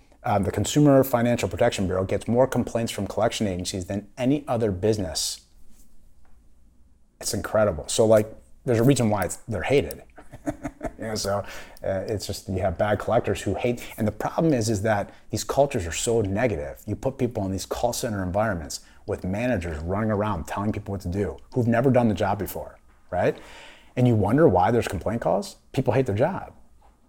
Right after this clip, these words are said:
They absolutely hate their job, and, and they, they literally take it out on people on the phones because they can get this control and power that they're a collector and they can, like, you know, hurt your credit, and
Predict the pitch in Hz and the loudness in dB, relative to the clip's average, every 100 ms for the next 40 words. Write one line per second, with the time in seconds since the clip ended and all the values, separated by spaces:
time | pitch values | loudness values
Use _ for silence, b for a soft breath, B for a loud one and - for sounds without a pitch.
0 | _ - 113 110 - 120 104 104 101 127 | _ -4 0 0 2 2 2 0 2 4
1 | 135 107 - 113 113 - 120 110 110 110 | 4 4 2 4 4 2 2 4 4 2
2 | - - 110 101 107 135 170 95 90 - | -2 -4 0 2 4 6 6 4 0 -6
3 | - - - - - 147 113 107 196 139 | -18 -20 -20 -10 0 2 4 2 2 -2
4 | 92 95 101 92 110 120 190 - - 107 | -4 -2 -2 -2 -2 0 0 -2 -2 0
5 | 101 107 107 98 117 113 107 - 95 - | 2 0 0 -4 -2 -2 -4 -8 -6 0
6 | 123 117 - 120 135 82 82 90 - 101 | 2 2 0 2 2 0 -4 -4 -2 0
7 | 113 151 143 104 92 101 101 95 - - | 0 2 2 2 0 -2 -2 -4 -8 -18
8 | b b b - 131 95 82 - 104 - | b b b -6 -2 0 -2 -4 -4 0
9 | 110 143 165 117 92 | 2 4 2 0 -4